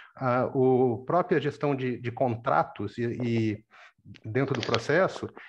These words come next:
e já completamente integrado, tanto com o Programa Mais Brasil, como com o Portal Nacional de Contratações Públicas. É, e isso tudo sendo feito, é, de,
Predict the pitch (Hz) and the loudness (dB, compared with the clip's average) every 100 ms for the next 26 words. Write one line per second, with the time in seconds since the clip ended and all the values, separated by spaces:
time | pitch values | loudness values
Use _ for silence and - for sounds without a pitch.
0 | - - - 202 - 160 143 208 247 - | -20 -20 -2 0 0 -4 2 2 2 -8
1 | _ _ 240 247 - 240 269 269 220 196 | _ _ 2 2 2 0 2 0 0 2
2 | 202 208 196 190 156 143 170 185 185 - | 0 0 -2 0 0 2 2 2 -2 -10
3 | _ 220 247 - 214 208 165 170 165 151 | _ -4 -4 0 2 2 2 0 2 0
4 | 160 147 185 143 190 220 - 240 240 240 | 0 0 -2 -2 -4 -2 0 0 0 0
5 | 240 240 208 170 - 190 196 185 196 175 | 0 0 0 -2 -2 0 2 0 0 0
6 | 180 170 180 175 170 170 156 170 175 _ | 0 -2 -4 -2 -2 -4 -6 -6 -6 _
7 | 101 - - - - - - _ - - | -10 -10 -12 -16 -18 -18 -20 _ -20 -18
8 | - _ 147 147 - 190 226 254 - 233 | -18 _ -2 0 2 0 2 -2 -4 -4
9 | 226 - 226 208 208 208 208 233 233 226 | -2 -2 -2 2 4 4 4 0 0 0
10 | 160 165 165 156 | 0 2 2 0